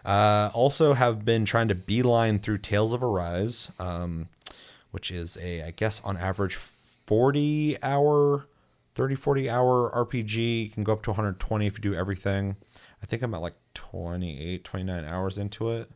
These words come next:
so I gotta be close to the end. Um, I've been playing that. Actually, how do I say it? Um, I thought I beat the game for a second. There's a big finale.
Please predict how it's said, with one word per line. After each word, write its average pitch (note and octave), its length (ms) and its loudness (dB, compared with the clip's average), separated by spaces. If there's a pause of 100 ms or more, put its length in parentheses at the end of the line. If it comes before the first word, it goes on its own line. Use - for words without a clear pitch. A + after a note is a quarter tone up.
so F2 440 -6
I C#2 100 -10
gotta A#2 200 -8
be G2 80 -10
close - 400 -6
to - 80 -14
the F#2+ 120 -4
end. F#2+ 280 -2 (400)
Um, G2 480 0 (800)
I've G#2+ 80 -2
been G2+ 120 4
playing A2+ 320 4
that. G#2 360 4 (260)
Actually, G2+ 600 0 (1800)
how - 260 -12
do F2+ 80 -8
I D#2+ 60 -8
say E2+ 220 -8
it? - 60 -14 (360)
Um, G2+ 420 2 (960)
I - 60 -14
thought G3 180 6
I E3+ 40 2
beat C#3 260 0
the G#2 80 -2
game F#2 360 -4 (540)
for G#2+ 140 0
a F#2 40 2
second. G#2 440 -2 (540)
There's A2+ 120 2
a A2+ 40 2
big D#3 180 2
finale. G#2+ 600 0